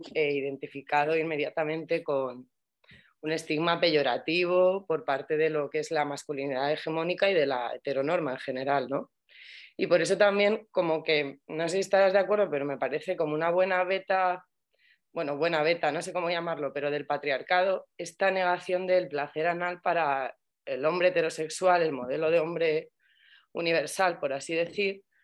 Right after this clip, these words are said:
hasta el punto de que inmediatamente se identifique el placer anal con, pues, con homosexualidad, con estos estigmas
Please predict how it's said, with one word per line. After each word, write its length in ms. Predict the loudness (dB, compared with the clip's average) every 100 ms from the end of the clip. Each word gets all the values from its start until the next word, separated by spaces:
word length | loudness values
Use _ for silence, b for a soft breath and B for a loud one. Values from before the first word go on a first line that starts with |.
| _
hasta 240 | -6 0 0
el 100 | 0
punto 220 | 2 4
de 80 | 4
que 60 |
inmediatamente 680 | 2 2 2 2 -2 -2 -4
se 140 | -4 -4
identifique 800 | -4 -6 -8 -8 -4 0 4 4
el 120 | 4
placer 320 | -2 0 0
anal 340 | 2 0 -2
con, 480 | -2 -2 -2 -6 -12 _
pues, 160 | -16 -6
con 360 | -2 -2 -2
homosexualidad, 920 | -4 -4 -6 -4 -2 0 2 4 4 0
con 140 | -6
estos 280 | -6 -6 -4
estigmas 840 | -6 -4 -2 0 -2 -4 -10 -14